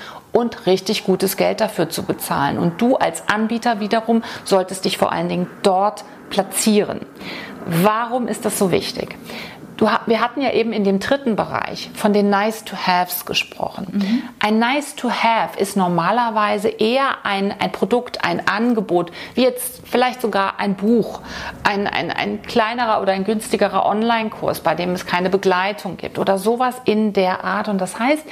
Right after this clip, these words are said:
Speaker 1: hier haben wir es immer mit einem niedrigeren Angebot zu tun, vom, also mit einem Angebot zu tun, das einen niedrigeren Preis hat. Und immer dann, wenn ich in so einem Niedrigpreissegment unterwegs bin,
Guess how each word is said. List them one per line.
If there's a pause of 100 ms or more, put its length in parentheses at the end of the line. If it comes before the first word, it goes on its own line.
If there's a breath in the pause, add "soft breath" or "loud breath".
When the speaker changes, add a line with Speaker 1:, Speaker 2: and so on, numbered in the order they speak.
(200 loud breath)
Speaker 1:
hier
haben
wir
es
immer (240 loud breath)
mit
einem
niedrigeren (300 loud breath)
Angebot
zu
tun,
vom,
also
mit
einem (220)
Angebot
zu
tun,
das
einen
niedrigeren
Preis
hat. (340 loud breath)
Und
immer
dann,
wenn
ich
in
so
einem
Niedrigpreissegment
unterwegs
bin,